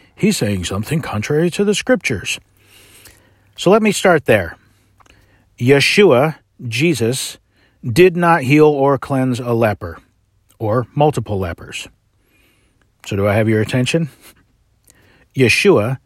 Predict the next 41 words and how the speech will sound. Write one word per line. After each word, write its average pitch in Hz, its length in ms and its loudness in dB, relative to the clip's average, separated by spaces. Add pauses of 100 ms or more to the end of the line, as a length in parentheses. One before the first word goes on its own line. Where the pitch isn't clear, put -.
(400)
did 110 300 0
not 123 320 4 (280)
cleanse 107 580 -2 (200)
lepers. - 600 -4 (1600)
So - 160 -6
before 113 320 2
you 170 100 6
shut 185 240 2
me 214 140 4
off 147 260 2
and 127 120 -4
call 139 180 0
me 196 140 0
names 151 420 0
and 113 100 -4
tell 170 140 6
people, 170 220 -2
"Don't 311 180 2
listen 277 200 -2
to 262 40 -4
this 247 140 -4
guy 254 240 2
anymore, 254 360 2
he's 262 200 -6 (340)
gone 262 260 2
way 262 200 6
off 254 220 -4
the 262 60 -4
rails, 240 480 2
man," 240 460 -6
allow 120 440 -6
me 208 360 -6
to 175 160 -8
explain. 170 680 -8 (800)
Please, 120 540 -4 (640)
let's 135 200 -4
take 220 200 0
a 214 40 4
look 151 280 0
at 127 160 -4
Matthew 135 580 -4